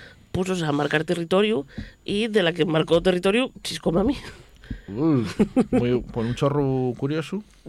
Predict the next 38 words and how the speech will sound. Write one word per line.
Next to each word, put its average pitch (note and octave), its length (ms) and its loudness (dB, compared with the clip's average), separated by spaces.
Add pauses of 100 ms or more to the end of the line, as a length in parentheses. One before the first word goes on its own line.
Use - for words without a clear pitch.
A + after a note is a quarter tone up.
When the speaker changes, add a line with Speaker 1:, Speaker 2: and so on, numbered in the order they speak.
(220)
Speaker 1:
Pillóme G#3 300 4
de C4 60 8
refilón, B3 360 4
pero C#3+ 140 2
aún D3 100 2
así. F3 240 -2 (760)
Speaker 2:
¿Dónde A#2+ 180 -4
te G#2+ 100 -8
cayó, F#2+ 400 -6
exactamente? E2+ 640 -12 (440)
Speaker 1:
Mm, E3+ 440 2 (480)
eh, F3 140 -2 (720)
toda G#3 200 0
yo. E3+ 200 -2 (400)
<laughs> - 400 -2
Speaker 2:
¿Entera? B2 460 2 (420)
Speaker 1:
Buah, F3 180 2
a - 20 4
ver, D#3+ 180 4 (260)
no F3+ 120 4
fue F3 120 2
muy F3+ 100 6
dramático, D3+ 440 4
¿eh? B3+ 140 2 (140)
Speaker 2:
Y D3 100 0
tin B2 160 -4
que C#3+ 120 0
goler D3 220 4
Speaker 1:
Porque F3+ 120 4
Speaker 2:
fuerte F3+ 280 4
Speaker 1:
faen, A2+ 140 2
faen F#3 140 4
Speaker 2:
eso, - 20 6
Speaker 1:
un G3 60 4
Speaker 2:
¿eh? G#3+ 40 0
Speaker 1:
poco, G#3+ 360 4
mm, F#3 100 0 (100)
aspersor. D3 520 -2